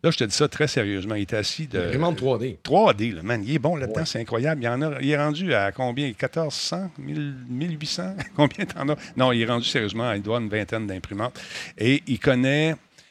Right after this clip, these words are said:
Speaker 1: il les connaît toutes ou presque. C'est fou. Puis il répond aux questions. Puis tu vois qu'il est passionné, qu'il aime ça. Il y a même Versa qui l'appelle,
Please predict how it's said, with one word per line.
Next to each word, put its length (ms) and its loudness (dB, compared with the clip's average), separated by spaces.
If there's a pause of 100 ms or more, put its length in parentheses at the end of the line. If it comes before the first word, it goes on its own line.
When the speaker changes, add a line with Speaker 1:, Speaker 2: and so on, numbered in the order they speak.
(320)
Speaker 1:
il 120 -2
les 60 6
connaît 280 2
toutes 320 -6
ou 60 -4
presque. 440 -10
C'est 140 -4
fou. 180 -10
Puis 120 -4
il 60 -4
répond 280 0
aux 20 -4
questions. 600 -6
Puis 120 -12
tu 60 -8
vois 100 -2
qu'il 140 -2
est 40 -2
passionné, 760 -4
qu'il 140 -8
aime 120 -6
ça. 160 0
Il 60 -2
y 40 0
a 40 0
même 180 0
Versa 400 0
qui 140 -4
l'appelle, 420 -4